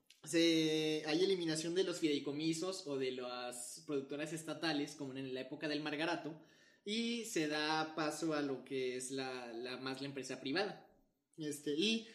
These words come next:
que ahora la segov se hará cargo de la, de, del entregar los apoyos, como pasó con la R T C,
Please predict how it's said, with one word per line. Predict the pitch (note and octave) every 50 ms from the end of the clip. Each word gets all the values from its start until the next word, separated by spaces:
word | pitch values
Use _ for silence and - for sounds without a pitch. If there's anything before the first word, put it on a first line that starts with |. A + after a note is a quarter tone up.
| - - - -
que | - E3+ D#3+
ahora | D#3 E3 F3
la | F3+ F3 E3+
segov | F3 F#3+ E3+ F#3 F#3+ F3+ F3 - -
se | - - D3+
hará | C3+ C3+ C3+ C3+
cargo | C3+ C3 B2+ C3+ C3+
de | C3 B2+
la, | B2 A#2+ A#2 A2+ G#2+ G#2+ G#2+ C3 B2+
de, | B2+ B2 A#2+ A#2+ A#2 - - -
del | - D3 C3+ B2 A#2+
entregar | B2 A2+ C#3 C3 B2+ A#2+ A#2
los | A#2+ B2 - C3+
apoyos, | C3 - D3+ C#3 B2 B2+ C3+ C3+ -
como | - D3 C3+ B2+ -
pasó | - B2+ B2+ - - C3+ B2 A#2 A#2+
con | C3 C3
la | B2+ B2
R | B2 A#2+ B2+ A#2+
T | - C#3+
C, | - G#3+ A#3 A3+